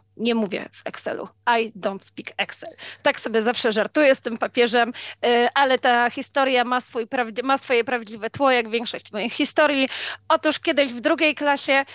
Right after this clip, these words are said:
moje dziecko przyszło do mnie o dziesiątej wieczorem. Wiesz, kiedy jest ten moment, kiedy wiesz, że dziecko zaraz powie: „Na jutro kasztany. Na jutro fioletowa bibułka i dwa guziczki”. A dziecko właśnie powiedziało: „Potrzebuję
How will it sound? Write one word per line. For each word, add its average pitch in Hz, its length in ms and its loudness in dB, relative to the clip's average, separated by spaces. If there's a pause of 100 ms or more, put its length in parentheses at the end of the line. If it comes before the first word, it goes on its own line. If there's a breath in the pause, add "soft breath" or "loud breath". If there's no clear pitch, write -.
(160 loud breath)
moje 285 280 4
dziecko 277 300 -2
przyszło 285 360 -2
do 254 140 0
mnie 262 180 -2
o 262 80 -2
dziesiątej 254 500 -2
wieczorem. 254 500 0
Wiesz, 247 220 0
kiedy 240 200 -4
jest 247 140 -4
ten 247 120 -4
moment, 262 460 0
kiedy 247 200 -6
wiesz, 247 180 -2
że 254 120 -4
dziecko 262 300 -4
zaraz 262 220 0
powie: 247 240 -4
„Na 240 120 -2
jutro 294 280 -2
kasztany. 233 640 -4 (640 loud breath)
Na 269 120 2
jutro 349 300 2
fioletowa 294 520 4
bibułka 285 500 -2
i 277 120 -8
dwa 240 220 -2
guziczki”. 240 580 -8 (220 loud breath)
A 269 100 2
dziecko 285 320 2
właśnie 277 280 0
powiedziało: 277 420 2
„Potrzebuję 277 680 2